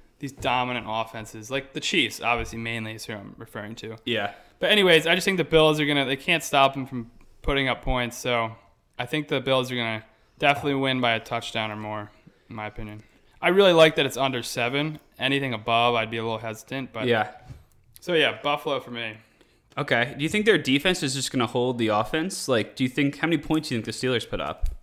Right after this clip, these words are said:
Speaker 1: Um, that's a good question. I mean, I think it maybe,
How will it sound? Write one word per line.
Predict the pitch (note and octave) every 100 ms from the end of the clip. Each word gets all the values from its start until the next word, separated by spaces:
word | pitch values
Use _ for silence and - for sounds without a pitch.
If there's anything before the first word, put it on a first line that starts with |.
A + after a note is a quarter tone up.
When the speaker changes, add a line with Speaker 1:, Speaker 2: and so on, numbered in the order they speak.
| _ _ _ _ _ _ _ _
Speaker 1:
Um, | D3 E3 E3 E3 E3 D3+ - - - - _ _
that's | D#3 E3+
a |
good | D#3
question. | D#3+ D3 C3
I | D#3
mean, | E3
I | D#3+
think | E3 G#3
it | E3+
maybe, | C#3+ D#3 D#3 D3+ C#3+